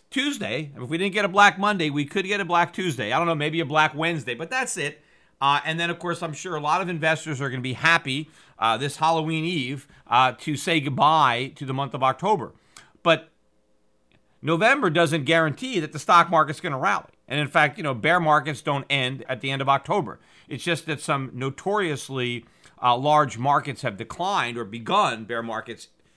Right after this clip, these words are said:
with big drops in October. So that's why, you know, I talk so much about it. But I actually think we have begun again this bear market, and we're not out of the woods, uh, just because we turn a new page on the calendar.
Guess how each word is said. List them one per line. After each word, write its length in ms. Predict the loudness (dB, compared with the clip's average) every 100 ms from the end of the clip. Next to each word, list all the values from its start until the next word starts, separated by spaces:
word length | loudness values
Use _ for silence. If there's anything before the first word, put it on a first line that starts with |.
| -4
with 280 | 0 0 0
big 180 | -6
drops 440 | -2 -2 -2 -2 -10
in 160 | -8
October. 500 | -6 -6 -8 -10 -10
So 140 | -12 -6
that's 220 | -8 -6
why, 360 | 0 2 2 -2 _ _
you 80 | -4
know, 100 | -2
I 120 | -2
talk 280 | -2 -2 -2
so 100 | -4
much 220 | -4 -2
about 220 | 4 4
it. 80 | 4
But 80 | 2
I 140 | 4
actually 340 | 2 0 -6 -4
think 240 | -4 -6
we 100 | -4
have 240 | -2 -2
begun 380 | -4 -4 -4 -4
again 340 | -6 -6 -6 -6
this 180 | -8
bear 220 | -6 -4 -2
market, 460 | -2 -4 -10 -14 _ -20 -18
and 180 | -6 -2
we're 80 | 0
not 220 | 4 6
out 160 | 8 8
of 60 |
the 80 | 6
woods, 520 | 2 2 0 -4 -10 -16 -16 0
uh, 200 | 2 2
just 200 | -2 -6
because 340 | -2 -2 -2
we 100 | -6
turn 280 | -4 -2 -2
a 60 |
new 160 | -2 -4
page 340 | -4 -2 0
on 140 | 0 -2
the 80 | -4
calendar. 600 | 0 2 2 0 -6